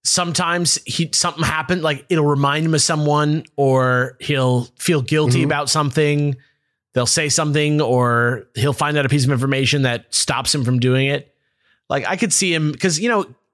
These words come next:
Speaker 1: the, the other things that you were saying, like, the other times when he would, like, get into, like, a tense situation,
Speaker 2: Mm-hmm.
Speaker 1: or he'd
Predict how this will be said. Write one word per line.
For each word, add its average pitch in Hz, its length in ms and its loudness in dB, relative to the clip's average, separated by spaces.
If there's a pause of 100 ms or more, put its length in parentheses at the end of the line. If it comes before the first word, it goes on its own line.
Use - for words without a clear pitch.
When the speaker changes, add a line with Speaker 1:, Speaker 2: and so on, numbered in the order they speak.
(500)
Speaker 1:
the, 180 280 2
the 151 180 -2
other 190 180 0
things 214 180 2
that 175 80 0
you 151 100 -2
were 139 80 2
saying, 139 300 0
like, 127 220 -2
the 135 140 0
other 147 180 0
times 143 320 -2
when 127 80 2
he 120 100 4
would, 123 140 0
like, 117 140 -2
get 123 160 -2
into, 127 200 0
like, 120 160 -2
a 117 40 0
tense 123 320 -2
situation, 123 680 0 (540)
Speaker 2:
Mm-hmm. 151 200 2
Speaker 1:
or 120 120 2
he'd 123 160 0